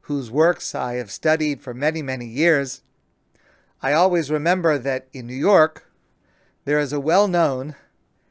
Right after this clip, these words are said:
heavily advertised Cadillac dealership,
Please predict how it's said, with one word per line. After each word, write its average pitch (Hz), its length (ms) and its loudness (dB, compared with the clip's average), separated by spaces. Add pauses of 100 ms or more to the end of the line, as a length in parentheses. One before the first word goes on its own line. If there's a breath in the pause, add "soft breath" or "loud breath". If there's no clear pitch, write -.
(360)
heavily 208 600 0 (100)
advertised 139 1000 -2 (560)
Cadillac 185 680 2 (340)
dealership, 165 560 2